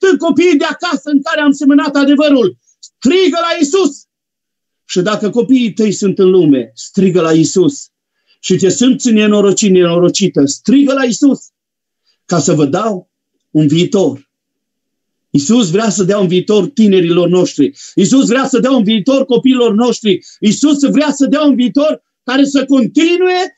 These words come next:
acum și până în veci, în veșnicie. Slăvit să fie numele Domnului. Și o nădejde. Sunt printre noi oameni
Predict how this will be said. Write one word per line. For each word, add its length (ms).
acum 760
și 200
până 260
în 100
veci, 280
în 120
veșnicie. 1000
Slăvit 420
să 140
fie 140
numele 400
Domnului. 580
Și 140
o 100
nădejde. 840
Sunt 380
printre 400
noi 180
oameni 520